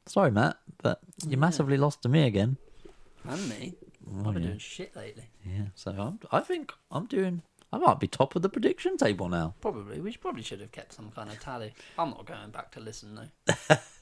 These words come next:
Speaker 1: Just 'cause you know you won't be top.
Speaker 2: But that's more than likely,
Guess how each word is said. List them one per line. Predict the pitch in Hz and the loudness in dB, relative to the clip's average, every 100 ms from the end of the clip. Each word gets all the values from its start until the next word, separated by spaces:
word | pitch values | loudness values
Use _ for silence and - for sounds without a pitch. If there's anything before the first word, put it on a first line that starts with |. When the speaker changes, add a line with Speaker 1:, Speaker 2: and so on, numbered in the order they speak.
| - _ - - - - | -20 _ -18 -16 -16 -14
Speaker 1:
Just | 117 | -10
'cause | - 101 | -6 -2
you | |
know | 98 | 2
you | 87 | 4
won't | 87 - | 2 -2
be | |
top. | - - - - - _ _ _ _ _ _ _ _ _ _ _ - - - 180 | -6 -4 -4 -6 -18 _ _ _ _ _ _ _ _ _ _ _ -20 -20 -20 -18
Speaker 2:
But | 160 | -12
that's | 135 120 | -10 -8
more | 123 117 | -6 -6
than | 117 113 | -6 -8
likely, | 123 113 | -10 -10